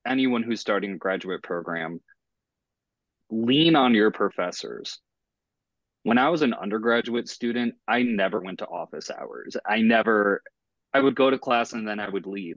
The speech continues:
That was it. And what I found in graduate school, these professors, especially in the school psych program, they are so invested in us and they're invested in our outcomes. They're here to help.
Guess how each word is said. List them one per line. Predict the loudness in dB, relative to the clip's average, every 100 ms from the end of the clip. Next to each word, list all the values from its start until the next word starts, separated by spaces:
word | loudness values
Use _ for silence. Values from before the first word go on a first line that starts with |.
| -4
That | -2
was | -2 -4
it. | -4 -4 -10 _ _ _ _ _ _
And | 0
what | 2
I | 2
found | 2 0
in | 0
graduate | 0 0 0 -6 -8
school, | -10 -8 -8 -10 _ _ _ _ _ -16 -6
these | 0 2 0 -6 -12
professors, | -6 -2 0 0 0 -2 -4
especially | -2 0 2
in | 0
the | -2
school | -6 -4
psych | -2 -2 0
program, | 0 0 -2 -2
they | 2
are | 2 2
so | -4 -6 0 2 4 4 2
invested | -2 -2 0 0 0 -4 -4
in | -6
us | -12 -18 -4
and | 2
they're | 4
invested | 4 4 2 2 0 0
in | 2
our | 0 -2 -4
outcomes. | -8 -8 -12 -10 0
They're | 0 2
here | 2 4 4
to | 2
help. | 2 2 0